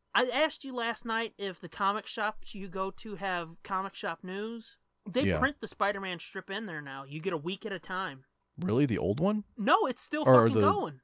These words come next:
Speaker 2: the one that still goes
Speaker 1: Yeah,
Speaker 2: on?
Speaker 1: and
Speaker 2: Oh,
Speaker 1: it's in
Speaker 2: okay.
Speaker 1: color, too.
Speaker 2: Hmm. Is Spider-Man actually in the motherfucker or not?
Speaker 1: I've got some old issues of C S N from when I was getting it from, like, f-, three, four years ago, and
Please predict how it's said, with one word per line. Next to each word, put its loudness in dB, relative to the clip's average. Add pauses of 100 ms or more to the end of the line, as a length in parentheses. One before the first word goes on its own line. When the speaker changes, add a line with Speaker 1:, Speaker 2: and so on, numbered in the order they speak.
(100)
Speaker 2:
the 4
one 6
that 2
still 6
goes 6
Speaker 1:
Yeah, 6
Speaker 2:
on? 0
Speaker 1:
and 4
Speaker 2:
Oh, 6
Speaker 1:
it's 0
in 2
Speaker 2:
okay. 2
Speaker 1:
color, 2
too. -4 (320)
Speaker 2:
Hmm. -2 (380)
Is 0
Spider-Man 4
actually 0
in -2
the -2
motherfucker 2
or -4
not? -4
Speaker 1:
I've 2
got -4
some -6
old -4
issues -8
of -4
C -4
S -6
N -4
from -10
when -4
I 2
was -4
getting -6
it -12
from, -14
like, -8
f-, -20 (280)
three, -6
four -6
years -4
ago, -2
and -8